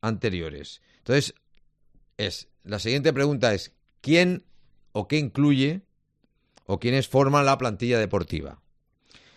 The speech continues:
Jugadores del uno al veinticinco.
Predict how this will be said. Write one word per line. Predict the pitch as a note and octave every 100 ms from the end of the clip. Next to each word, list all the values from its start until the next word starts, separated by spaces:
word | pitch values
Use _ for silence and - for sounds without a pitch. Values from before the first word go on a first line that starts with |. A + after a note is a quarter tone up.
| _ _ _
Jugadores | - B2+ C3 D3+ F#3+ F3+
del | D3+
uno | E3+ F3
al | E3
veinticinco. | C#3 A#2 A2+ - C#3 G2 - -